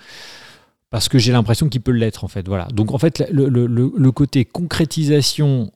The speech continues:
de, de cette intuition, il vient là. Donc, je me dis, « Bon, bah, alors maintenant, une fois que j'ai cette intuition de dire, il faut qu'on fasse un documentaire avec ce gamin, il va falloir qu'on le suive, il va falloir qu'on trouve un axe, un, une arche narrative,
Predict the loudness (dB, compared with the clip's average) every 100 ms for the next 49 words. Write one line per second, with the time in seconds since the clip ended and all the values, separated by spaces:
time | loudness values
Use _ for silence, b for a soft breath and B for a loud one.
0 | -18 -20 -6 -4 -4 -4 -6 -4 -4 0
1 | 0 -2 -4 0 0 0 0 0 0 -2
2 | -6 -20 -4 0 0 0 -2 0 -2 -2
3 | -2 -2 -2 -4 0 0 0 -2 -2 -4
4 | -2 -2 -4 -4 -6 -4 -4 -2 -4 -4
5 | -2 -2 -2 -2 -2 -6 -4 -4 -6 -4
6 | -2 -2 -2 -4 -4 -4 -6 -6 -4 -4
7 | -6 -8 -4 -2 -2 -2 -4 -8 _ -6
8 | -4 -4 -4 -4 -4 -6 -6 -6 -6 -6
9 | -8 -10 -8 -6 -4 -4 -2 -4 -6 -12
10 | -10 -8 -6 -8 -4 -2 0 -2 -2 -4
11 | -4 -6 -6 -8 -8 -8